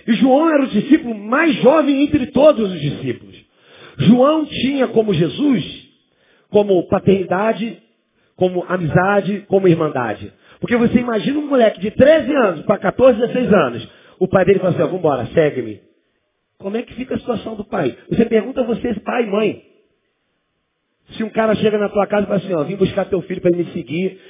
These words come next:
que eu vou mudar a história do mundo." Tu vai deixar teu filho ir? É ruim, hein, meu irmão? É ruim deixar teu filho ir. Aí chega um cara muito doido de Jesus e fala o seguinte, "Ó, vambora, vem, me segue. Vamos lá comigo, vem."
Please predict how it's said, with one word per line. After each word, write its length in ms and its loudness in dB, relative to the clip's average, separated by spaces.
que 60 -6
eu 60 2
vou 120 2
mudar 220 0
a 40 2
história 260 0
do 120 -2
mundo." 240 -4
Tu 80 -12
vai 100 2
deixar 200 -2
teu 100 -4
filho 220 0
ir? 320 -6
É 480 -4
ruim, 460 2
hein, 140 2
meu 120 4
irmão? 320 -4
É 320 -2
ruim 320 -2
deixar 260 2
teu 160 0
filho 280 -2
ir. 300 2
Aí 160 0
chega 180 -2
um 140 -2
cara 300 -4
muito 220 -6
doido 200 4
de 80 -2
Jesus 360 0
e 40 -10
fala 160 0
o 80 -2
seguinte, 320 -2
"Ó, 220 0
vambora, 300 2
vem, 320 0
me 100 -12
segue. 300 -4
Vamos 160 0
lá 40 2
comigo, 320 -4
vem." 240 -6